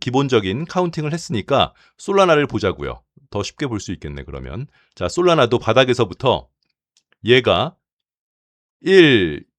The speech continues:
삼, 오, 이렇게 한 파동이 끝났다면 에이비씨가 마무리되면 전고점을 돌파하는 이게 있을 거고. 그렇지? 네. 그리고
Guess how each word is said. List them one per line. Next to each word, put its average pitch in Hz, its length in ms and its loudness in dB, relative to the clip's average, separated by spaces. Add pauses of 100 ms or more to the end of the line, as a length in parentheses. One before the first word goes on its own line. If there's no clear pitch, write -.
(760)
삼, 120 720 -2 (720)
오, 113 580 4 (220)
이렇게 151 380 4
한 196 220 -4
파동이 170 360 -2
끝났다면 110 920 0 (500)
에이비씨가 123 920 2
마무리되면 104 840 -2 (280)
전고점을 117 680 0
돌파하는 107 680 -4 (400)
이게 120 220 2
있을 113 280 -2
거고. 92 420 -4 (460)
그렇지? 156 600 0
네. 95 320 -2 (200)
그리고 123 500 2